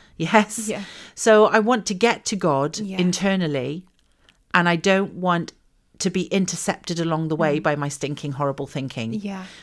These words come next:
Speaker 1: So for me, the clear road, the open highway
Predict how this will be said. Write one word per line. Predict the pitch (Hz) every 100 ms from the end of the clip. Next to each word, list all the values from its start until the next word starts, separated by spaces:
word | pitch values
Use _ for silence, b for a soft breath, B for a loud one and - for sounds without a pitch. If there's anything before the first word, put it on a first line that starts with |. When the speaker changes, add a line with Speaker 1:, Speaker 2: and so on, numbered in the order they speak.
| B
Speaker 1:
So | - 196
for | 185 208
me, | 220 254 180 160 180 180 B B B
the | -
clear | - - 233 233 233
road, | 214 196 160 143
the | 160 -
open | 202 196 202
highway | 180 185 175 175 156 127 127 147